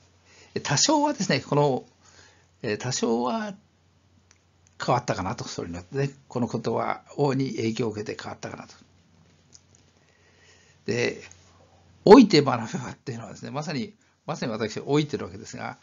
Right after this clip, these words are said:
「老いて学べば、すなわち死してこぼちず」ということで、えー、この言葉はですね、今私頼りにしながらですね、えー、毎日少しでも生きたいなというふうに思ってます。それから、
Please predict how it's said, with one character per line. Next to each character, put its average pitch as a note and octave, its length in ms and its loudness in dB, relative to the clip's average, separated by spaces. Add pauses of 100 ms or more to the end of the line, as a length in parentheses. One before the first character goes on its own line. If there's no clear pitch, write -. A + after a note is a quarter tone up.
(300)
「老 G3 120 0
い G#3 60 -2
て F3 120 -4
学 B2 280 -2
べ D3 100 -4
ば、 D3+ 140 -8
す - 120 -12
な C3 100 -4
わ C#3+ 100 -4
ち C3+ 100 -14
死 - 160 -10
し - 60 -12
て - 100 -14
こ - 140 -14
ぼ C3+ 100 -6
ち D3 140 -8
ず」 C#3 100 -14
と - 60 -20 (1000)
い C#3+ 120 -4
う D3+ 60 -2
こ D#3 120 -4
と D3+ 100 -4
で、 A#2+ 720 -4
え - 60 -20
ー、 - 920 -20
こ D3 80 -4
の D#3 240 -4
言 E3 280 -6
葉 C#3+ 340 0 (440)
は A2 120 -10
で G#2+ 80 -12
す - 120 -12
ね、 B2 340 -12 (220)
今 B2+ 180 -4
私 A2+ 400 -10
頼 C#3 260 -2
り A#2+ 80 -4
に G#2 60 -6
し - 120 -10
な C3+ 100 -2
が B2 120 -2
ら A2 60 -6
で G#2+ 80 -10
す - 100 -12
ね、 G#2 260 -12 (360)
え A2 180 -6
ー、 - 20 -12
毎 A#2+ 180 -10
日 - 380 -14 (380)
少 A2 100 -8
し G#2+ 60 -10
で A#2 80 -8
も B2+ 80 -6
生 B2 60 -4
き - 80 -14
た B2+ 100 -4
い A2+ 60 -4
な G#2+ 100 -6
と F#2+ 180 -14
い C3+ 160 -6
う - 20 -2
ふ B2+ 60 -2
う B2 40 -2
に B2+ 220 -6
思 A#2+ 120 -6
っ C3 40 -8
て C3 80 -8
ま C3 80 -6
す。 - 200 -14 (2250)
そ - 140 -4
れ D3+ 80 2
か D#3 80 6
ら、 D3+ 300 4